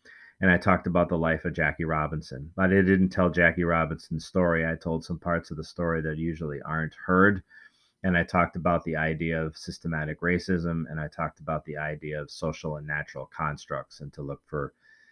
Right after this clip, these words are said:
these were social barriers that were keeping Jackie Robinson out of the game and not natural barriers that were keeping him out. So it was a fantastic night,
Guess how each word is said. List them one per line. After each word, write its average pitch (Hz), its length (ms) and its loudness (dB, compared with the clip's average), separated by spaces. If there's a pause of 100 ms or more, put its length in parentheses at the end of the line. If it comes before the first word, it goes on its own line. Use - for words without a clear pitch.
(240)
these 76 440 -4
were 73 180 -4
social 95 460 4
barriers 67 600 -4
that 69 120 -8
were 71 140 -8
keeping 67 500 -8 (380)
Jackie 76 320 -2
Robinson 71 600 -4
out 80 220 0
of 67 120 -6
the 69 100 -10
game 67 360 -12
and 73 160 -8
not 73 380 -4 (220)
natural 73 460 -2
barriers 50 540 -12
that - 160 -12
were 55 100 -12
keeping - 380 -16
him - 200 -20
out. - 180 -20
So - 160 -4
it 92 40 2
was 92 120 2
a 87 160 0 (220)
fantastic 101 840 4
night, 71 320 -4